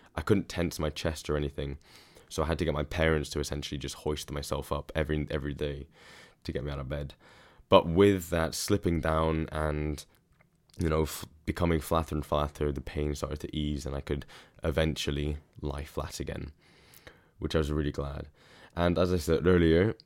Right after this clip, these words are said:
my back was really hunched and I think it was just protecting my chest, but my back was extremely hunched and it was quite worrying. I mean,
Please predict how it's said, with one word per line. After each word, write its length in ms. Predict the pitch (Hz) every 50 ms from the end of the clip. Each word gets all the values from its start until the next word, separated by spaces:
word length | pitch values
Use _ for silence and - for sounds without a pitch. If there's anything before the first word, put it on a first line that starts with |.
| _ -
my 160 | - 82 87
back 240 | 85 113 131 123 -
was 140 | 123 107 110
really 180 | 110 120 110
hunched 480 | 95 87 104 110 95 76 - - - - -
and 340 | 73 76 80 80 80 78 76 - _ _ _ _ -
I 60 | -
think 180 | 80 - 95 90
it 40 | 92
was 100 | 87 85
just 200 | - 87 80 -
protecting 420 | - 87 - 107 - - - 92 90
my 100 | 85 82
chest, 480 | - - 92 87 82 80 - - -
but 140 | - 82 -
my 80 | 76 80
back 320 | 73 - 90 80 - -
was 140 | 87 78 76
extremely 500 | - - - - - 90 90 87 85 78
hunched 400 | 73 78 76 76 73 71 - - -
and 160 | 78 78 78
it 100 | 73 71
was 180 | 73 76 73
quite 260 | 73 - - 120 101 87
worrying. 500 | 95 113 117 98 85 76 71 71 69 71
I 40 |
mean, 260 | 73 71 73 76 78